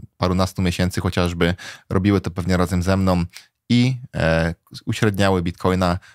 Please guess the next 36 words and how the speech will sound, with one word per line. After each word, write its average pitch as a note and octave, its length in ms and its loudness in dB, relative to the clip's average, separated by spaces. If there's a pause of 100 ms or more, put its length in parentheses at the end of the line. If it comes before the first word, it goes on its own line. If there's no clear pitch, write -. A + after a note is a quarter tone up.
Ja A2 160 0
Bitcoina G2+ 580 -2
kupowałem F#2 380 0
do E2+ 60 -10
trzydziestu - 360 -4
tysięcy F2+ 420 -2
za E2+ 100 0
sztukę, G#2 320 -2
Ethereum F#2 460 0
do E2+ 260 0
dwóch E2+ 380 -6
tysięcy. F2+ 520 0 (340)
Wyżej A2+ 360 2 (120)
nie F2+ 120 -2
kupuję, F#2+ 440 0
nie E2+ 120 2
mam E2+ 120 0
takiej D#2+ 240 -6
potrzeby E2 460 -2
na - 100 -6
razie, - 240 -10
tak? E2+ 220 -4
Gdyby F#2+ 360 0 (200)
jakimś F2 240 -8
cudem E2 260 -6
spadły G#2 520 -2
niżej, F#2+ 400 -2 (440)
e, E2 100 -2
szczególnie C3+ 320 0
Ethereum A2+ 340 2
ma G2+ 80 2
na G2 100 0
to G2 100 -4
szansę, F#2+ 440 -2 (300)
no B2 140 2
to G#2 260 0